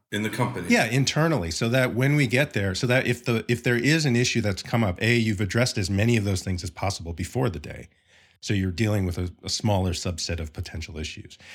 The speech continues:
Speaker 2: And that hopefully whatever time is there, you can solve
Speaker 1: Yeah.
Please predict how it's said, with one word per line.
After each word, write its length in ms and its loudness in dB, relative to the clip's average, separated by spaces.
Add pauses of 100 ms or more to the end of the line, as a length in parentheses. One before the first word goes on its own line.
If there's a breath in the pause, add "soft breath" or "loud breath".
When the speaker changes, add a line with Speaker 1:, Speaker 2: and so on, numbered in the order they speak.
(320 loud breath)
Speaker 2:
And 120 0
that 140 2
hopefully 500 0
whatever 480 2
time 460 0
is 260 2
there, 400 -6 (380)
you 160 2
can 340 0
solve 500 -6
Speaker 1:
Yeah. 200 -14